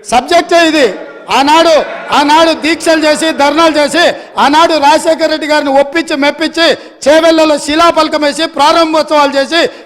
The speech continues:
వందల కోట్ల రూపాయల పనులు చేసి ఆ పనులను అర్ధాంతరంగా వదిలేస్తే దీక్షలు ధర్నాలు చేసిన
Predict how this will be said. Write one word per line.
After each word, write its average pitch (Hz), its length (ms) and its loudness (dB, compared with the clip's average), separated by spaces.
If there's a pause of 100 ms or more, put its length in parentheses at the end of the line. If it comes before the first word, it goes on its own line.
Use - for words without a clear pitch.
వందల 320 320 2
కోట్ల 311 340 -2
రూపాయల 302 360 0
పనులు 294 400 0
చేసి 294 480 -2 (240)
ఆ 294 140 4
పనులను 311 560 0
అర్ధాంతరంగా 320 640 0
వదిలేస్తే 302 720 2 (220)
దీక్షలు 330 420 0
ధర్నాలు 302 520 0
చేసిన 262 380 0